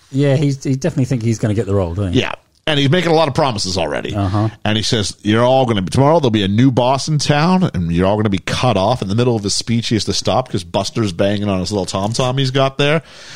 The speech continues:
Speaker 2: And we find out he's not allowed to do it on the balcony 'cause Mom says it's too windy.
Speaker 1: Oh.
Speaker 2: Some, Buster's at least thirty.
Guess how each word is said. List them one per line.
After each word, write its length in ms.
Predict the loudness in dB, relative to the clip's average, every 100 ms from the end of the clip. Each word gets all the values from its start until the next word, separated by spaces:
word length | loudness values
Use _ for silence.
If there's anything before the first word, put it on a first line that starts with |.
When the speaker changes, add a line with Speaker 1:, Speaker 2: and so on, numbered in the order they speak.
| -20 -12 -6
Speaker 2:
And 80 |
we 60 | -4
find 260 | -2 -2 0
out 120 | 0
he's 100 | 0
not 220 | 0 0
allowed 240 | 0 0 0
to 40 |
do 120 | 2
it 40 | 2
on 60 |
the 80 | 2
balcony 480 | 2 0 -2 -2 -2
'cause 180 | -2 -2
Mom 300 | -2 -2 0
says 240 | 0 -2 -6
it's 80 | -4
too 220 | 0 0
windy. 420 | 0 -2 -8 -14 -12 -4
Speaker 1:
Oh. 480 | -2 -2 -2 -6 -8
Speaker 2:
Some, 280 | -2 -2 -2 -12 -6 -2
Buster's 340 | 0 0 0
at 80 | 0
least 220 | -2 -4
thirty. 420 | -2 -2 -2 -6